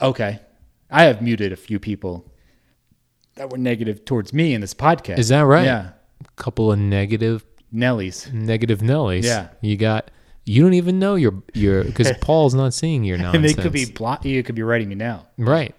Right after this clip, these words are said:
Speaker 2: You could be writing, right, responding to this, thinking you're gonna get him while he's eating a sub in his car, and you are not gonna get him.
Speaker 1: Not happening.
Speaker 2: Not getting
Speaker 1: Yes.
Speaker 2: to him. <clears throat>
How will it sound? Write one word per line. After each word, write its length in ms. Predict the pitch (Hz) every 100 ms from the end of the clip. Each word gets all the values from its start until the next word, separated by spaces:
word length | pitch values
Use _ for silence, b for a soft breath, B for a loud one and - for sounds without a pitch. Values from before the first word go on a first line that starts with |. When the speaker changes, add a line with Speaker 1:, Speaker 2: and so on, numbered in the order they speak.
| -
Speaker 2:
You 220 | 120 107
could 100 | 107
be 100 | 101
writing, 460 | 95 107 104 98 92
right, 220 | 107 -
responding 480 | 110 98 120 117 101
to 100 | 98
this, 320 | 98 127 -
thinking 460 | 113 107 104 98 92
you're 160 | 98
gonna 160 | 101 98
get 220 | 92 117
him 120 | 110 101
while 140 | 98
he's 200 | 101 95
eating 240 | 104 104 101
a 40 |
sub 300 | - 143 143
in 60 | 143
his 140 | 131
car, 460 | - 151 135 131 135
and 260 | - 101 87
you 320 | 85 90 113
are 100 | 113
not 240 | 107 107 -
gonna 200 | 107 101
get 200 | 95 87
him. 120 | 82
Speaker 1:
Not 180 | 123 117
happening. 440 | 110 101 85 - -
Speaker 2:
Not 320 | 95 98 104
getting 240 | 107 101 104
Speaker 1:
Yes. 120 | 98
Speaker 2:
to 160 | 98 90
him. 260 | 90 85
<clears throat> 100 | -